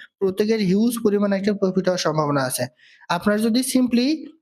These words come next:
উনিশ হাজার কিংবা বিশ হাজার পা-, মানে টোকেনও থাকে, তবুও কিন্তু জিরো পয়েন্ট জিরো জিরো ফাইভ হলে মোটামুটি পঁচানব্বই ডলারের মতো আপনি প্রফিট পাবেন। So, যদি Binance-এ লিস্ট হয়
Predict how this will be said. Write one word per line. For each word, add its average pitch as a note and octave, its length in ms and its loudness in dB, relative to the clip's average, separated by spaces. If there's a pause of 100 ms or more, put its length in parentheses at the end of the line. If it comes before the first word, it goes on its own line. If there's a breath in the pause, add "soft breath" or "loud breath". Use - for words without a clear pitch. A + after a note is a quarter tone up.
(880)
উনিশ G3+ 300 2
হাজার A#3 260 2
কিংবা A#3+ 280 2
বিশ A3 220 0
হাজার A3 220 2
পা-, A3 220 0
মানে G#3 280 0
টোকেনও A3+ 300 2
থাকে, A#3 380 -2 (340 loud breath)
তবুও G3+ 260 2
কিন্তু A3+ 280 0
জিরো G3 260 0
পয়েন্ট G#3 260 2
জিরো F#3+ 160 2
জিরো F#3+ 220 0
ফাইভ F3+ 320 -2
হলে A3 160 2
মোটামুটি F#3+ 540 0 (300 loud breath)
পঁচানব্বই A3 500 0
ডলারের F3+ 260 0
মতো F#3 220 0
আপনি E3+ 220 -2
প্রফিট D#3 280 -2
পাবেন। B2 300 -2 (560 soft breath)
So, A3 80 2 (580)
যদি G3+ 240 2
Binance-এ A3+ 440 0
লিস্ট F#3+ 300 -2
হয় A3 180 -2